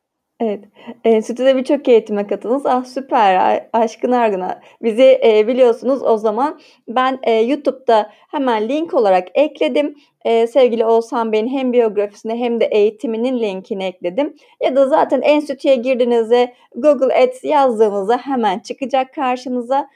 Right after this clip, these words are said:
Şu anda ücretsiz şekilde ve yirmi dört Mayıs'ta da canlı ders olmak üzere. Ben hatta katılımcılarımız için şöyle bir link de paylaşmak istiyorum burada. E,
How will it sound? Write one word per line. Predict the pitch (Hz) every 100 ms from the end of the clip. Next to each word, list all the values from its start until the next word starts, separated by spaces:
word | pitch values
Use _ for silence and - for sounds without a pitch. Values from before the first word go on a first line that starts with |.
| _
Şu | - 311
anda | 285 285 294
ücretsiz | 247 214 247 254 294 -
şekilde | 302 - 262 285 302 247
ve | 233
yirmi | 226 262 269
dört | 254 233
Mayıs'ta | 202 214 254
da | 240
canlı | 233 220 240 226
ders | 208 185
olmak | - 196 185 180
üzere. | - 277
Ben | 262 269
hatta | 294 277 247 240 240 _
katılımcılarımız | 262 254 262 247 226 226 220 190
için | 190 247
şöyle | 247 277 254 196
bir | 214 202
link | 208 269 277
de | 302
paylaşmak | 311 269 247 220 220 208 208
istiyorum | 220 _ 220 202 196 196
burada. | 190 185 247 453 _ _ _ _ _ _ _ _ _
E, | 208 196 196 196